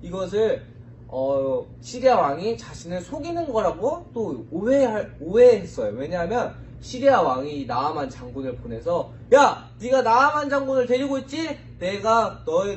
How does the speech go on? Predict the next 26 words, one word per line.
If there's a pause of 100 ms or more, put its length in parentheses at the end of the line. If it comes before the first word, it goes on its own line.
내가
네
병력을
모아서
이스라엘
너네를
공격하겠다"라고
이렇게 (140)
작전을
세운
거라고 (100)
오해를
했어요.
하지만 (640)
아까
보았듯이
나아만
장군은
진짜
자신의
병을
고침받고
싶어서,
또한
자신의
소녀가